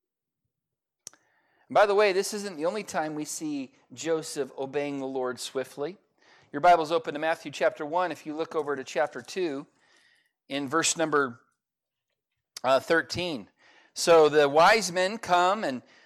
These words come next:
uh, deliver those gifts that we sang about and what we read about here in verse number eleven, those three gifts that were given. And, uh, those three wise men, as they're on the way back to Herod to give a report,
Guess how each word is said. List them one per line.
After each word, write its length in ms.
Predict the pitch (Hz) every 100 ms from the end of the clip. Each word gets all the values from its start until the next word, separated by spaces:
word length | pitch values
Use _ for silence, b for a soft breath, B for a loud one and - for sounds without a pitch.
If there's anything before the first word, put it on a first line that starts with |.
| b
uh, 160 | 143 139
deliver 340 | 156 175 180
those 280 | 170 180 147
gifts 440 | 147 202 208 -
that 160 | 170 147
we 140 | 147
sang 320 | - 180 180
about 400 | 160 156 165 185
and 160 | 151 131
what 140 | 143
we 80 | 143
read 200 | 139 156
about 320 | 156 151 143
here 260 | 131 156 156
in 120 | 139
verse 260 | 143 151 -
number 200 | 156 160
eleven, 440 | 156 127 127 143 - _ _ _ _ _ _ _ _
those 240 | 135 139
three 200 | - 151
gifts 340 | 131 147 151 -
that 120 | 160
were 120 | 156
given. 400 | 135 123 117 123 _ _ _ _ b b b -
And, 340 | 143 147 143
uh, 200 | 143 135
those 320 | 127 160 190
three 260 | - 214 214
wise 360 | 185 190 196 160
men, 140 | 180
as 140 | 165
they're 180 | 160 165
on 80 | 180
the 60 | 180
way 160 | 175
back 320 | 156 170 170
to 80 | -
Herod 460 | 139 185 196 156 147
to 80 | 139
give 200 | 160 151
a 60 |
report, 580 | 147 135 - 180 147 143